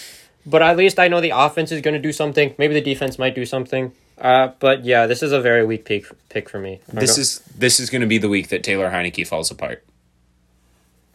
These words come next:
Speaker 1: Are you, okay. We're going there again.
Speaker 2: Yeah. We're
Speaker 1: Next
Speaker 2: gonna keep going there until it happens.
Speaker 1: Yep.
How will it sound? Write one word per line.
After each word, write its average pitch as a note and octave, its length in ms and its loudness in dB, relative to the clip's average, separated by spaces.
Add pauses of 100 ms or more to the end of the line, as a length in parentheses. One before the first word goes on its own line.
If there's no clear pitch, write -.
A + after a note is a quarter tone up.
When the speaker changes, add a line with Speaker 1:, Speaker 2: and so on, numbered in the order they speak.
(120)
Speaker 1:
Are G2+ 60 -10
you, G#2 380 -6 (120)
okay. F3+ 520 2 (720)
We're A2+ 100 -2
going A#2+ 240 4
there E3+ 200 6
again. A2+ 320 0
Speaker 2:
Yeah. B2 360 -2 (800)
We're C#3+ 140 2
Speaker 1:
Next F#3+ 120 4
Speaker 2:
gonna F#3+ 140 2
keep G#3+ 200 -2
going C#3 240 4
there A#2 140 2
until A2+ 300 0
it F#2 60 -2
happens. G2+ 500 0
Speaker 1:
Yep. C#3 220 -2